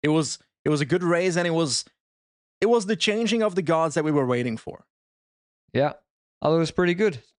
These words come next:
Speaker 2: So thanks to, thanks to Ms. Roos, A S O, all the riders in particular,
Speaker 1: Yeah.
Speaker 2: and, uh,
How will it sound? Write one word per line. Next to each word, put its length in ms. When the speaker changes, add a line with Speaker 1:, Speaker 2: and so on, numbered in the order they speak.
Speaker 2:
So 220
thanks 260
to, 580
thanks 220
to 220
Ms. 260
Roos, 440
A 160
S 160
O, 220
all 200
the 100
riders 400
in 120
particular, 600
Speaker 1:
Yeah. 100
Speaker 2:
and, 260
uh, 180